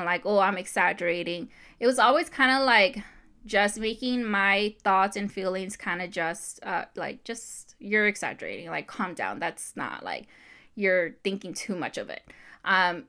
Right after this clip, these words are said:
but I, it's like, I just stayed. I stayed through it all. Um, and,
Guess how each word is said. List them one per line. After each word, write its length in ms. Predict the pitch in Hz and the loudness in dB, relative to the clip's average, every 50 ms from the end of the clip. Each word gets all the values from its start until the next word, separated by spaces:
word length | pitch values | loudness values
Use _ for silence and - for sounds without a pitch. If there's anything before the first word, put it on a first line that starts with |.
| _ - - | _ -2 4
but 320 | - 269 269 262 254 - - _ - | 6 8 10 10 8 6 4 _ -4
I, 360 | 208 - - - 240 - - - | -4 -4 -4 -4 -6 -4 -2 0
it's 260 | 262 262 262 - - | -2 -2 -2 -2 2
like, 380 | 269 277 269 247 240 233 240 - - - - - - - - - | 4 6 6 6 6 4 0 -6 -14 -14 -14 -18 -20 -8 2 6
I 100 | 240 254 | 6 6
just 200 | 254 320 - - | 6 4 -2 -2
stayed. 440 | - - 240 233 208 175 - - 202 - - | 2 4 4 6 4 4 0 -4 -8 -6 -2
I 80 | - 233 | -2 -2
stayed 380 | 240 - - 240 262 269 269 | 0 2 2 2 2 2 0
through 160 | - 240 226 220 | -2 0 0 2
it 120 | 214 196 | 4 4
all. 240 | 170 139 135 170 - _ _ - - - | 4 2 2 0 -6 _ _ -14 -4 0
Um, 460 | 202 196 185 185 175 170 180 208 208 _ _ _ _ _ _ _ _ _ _ _ _ _ _ _ - - - _ _ - | 2 4 4 4 2 0 -2 -4 -8 _ _ _ _ _ _ _ _ _ _ _ _ _ _ _ -20 -20 -20 _ _ -6
and, 540 | 240 226 220 220 214 208 208 208 208 208 | -2 0 2 2 4 4 4 2 0 -4